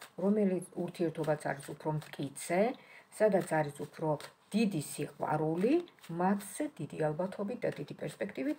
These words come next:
ეს არ რეზონირდება. ხოლო მათი ურთიერთობა, აა, ვისიც, აი, უფრო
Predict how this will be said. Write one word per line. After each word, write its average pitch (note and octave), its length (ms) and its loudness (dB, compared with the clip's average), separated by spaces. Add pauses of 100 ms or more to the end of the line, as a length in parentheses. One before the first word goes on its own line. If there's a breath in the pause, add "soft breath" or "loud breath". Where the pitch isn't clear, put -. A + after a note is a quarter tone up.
ეს A#3 300 2 (360 loud breath)
არ G#3+ 340 4
რეზონირდება. D3+ 840 -2 (460 loud breath)
ხოლო D#3+ 400 6 (320)
მათი A#3 420 4
ურთიერთობა, D#3+ 720 2 (400 loud breath)
აა, D#3+ 680 6 (440)
ვისიც, F#3 540 2
აი, E3 240 4
უფრო F#3 360 6